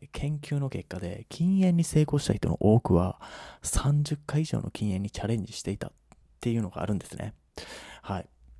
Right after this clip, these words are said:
まあ、オバマ前大統領も、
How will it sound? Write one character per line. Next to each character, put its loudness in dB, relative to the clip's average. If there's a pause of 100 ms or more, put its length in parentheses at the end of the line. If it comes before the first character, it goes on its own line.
(600)
ま -8
あ、 -10
オ 0
バ 4
マ -4 (160)
前 0
大 -2
統 4
領 -6
も、 -8